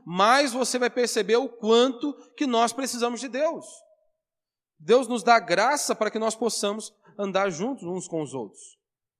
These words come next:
O que nos divide tem apenas um nome, pecado. Apenas isso.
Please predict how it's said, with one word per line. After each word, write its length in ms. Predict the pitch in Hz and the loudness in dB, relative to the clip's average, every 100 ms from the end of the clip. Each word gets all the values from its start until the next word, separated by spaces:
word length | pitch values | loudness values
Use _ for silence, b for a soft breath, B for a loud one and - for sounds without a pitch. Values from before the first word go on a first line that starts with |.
| _ _ _ _ _ | _ _ _ _ _
O 80 | - | -4
que 100 | 262 | 0
nos 180 | 262 208 | 0 0
divide 760 | 196 147 226 254 135 110 101 _ _ _ _ _ | -2 -2 -4 -4 -8 -14 -18 _ _ _ _ _
tem 120 | - 196 | -4 -2
apenas 380 | 185 190 185 | 0 -2 -4
um 80 | 170 | -6
nome, 340 | 151 139 110 110 | -4 -4 -6 -8
pecado. 500 | 180 - 143 120 - _ _ _ _ _ _ _ _ _ | -8 -4 -4 -4 -10 _ _ _ _ _ _ _ _ _
Apenas 320 | - 175 127 101 | -8 -6 -6 -8
isso. 380 | - - - | -14 -20 -20